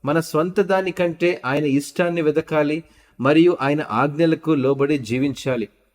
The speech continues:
ఈరోజు మీరు పాపంతో పోరాడుతున్నట్లయితే, లేదా దేవునికి దూరమైనట్లు భావించినట్లయితే, సమూయేలు మాటలను గుర్తు చేసుకోండి. "భయపడకుడి, పూర్ణ హృదయముతో ఆయనను సేవించుడి."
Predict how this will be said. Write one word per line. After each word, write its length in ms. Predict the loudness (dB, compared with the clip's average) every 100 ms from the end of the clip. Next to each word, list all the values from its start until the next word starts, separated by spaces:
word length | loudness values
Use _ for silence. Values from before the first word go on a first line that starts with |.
| _ _
ఈరోజు 440 | 2 6 6 4 -6 -8 _ _ 2
మీరు 200 | 2 2
పాపంతో 640 | 0 0 2 0 4 2
పోరాడుతున్నట్లయితే, 1300 | 2 0 2 2 0 0 0 -2 0 0 2 0 -6 -4
లేదా 260 | 0 2
దేవునికి 600 | 0 0 2 2 0 -4 -6
దూరమైనట్లు 720 | 0 0 0 -2 -6 -4 -4
భావించినట్లయితే, 1160 | -2 0 0 0 -6 -8 -2 -2 0 -2 -2 -6 _ _ _ -16
సమూయేలు 680 | -4 -2 2 2 2 0 0
మాటలను 540 | 0 -2 0 -2 -2
గుర్తు 340 | -4 -6 -2
చేసుకోండి. 580 | -2 -2 -2 -2 0 -6 _ _ _ _ _
"భయపడకుడి, 840 | -6 0 2 2 -2 0 2 2 0 _ _ _ 0
పూర్ణ 320 | 2 2 0
హృదయముతో 800 | -2 -2 0 0 -2 -2 -2 -2
ఆయనను 300 | -4 -2 -2
సేవించుడి." 960 | -4 -2 0 -2 -6 -8 -4 -4 -6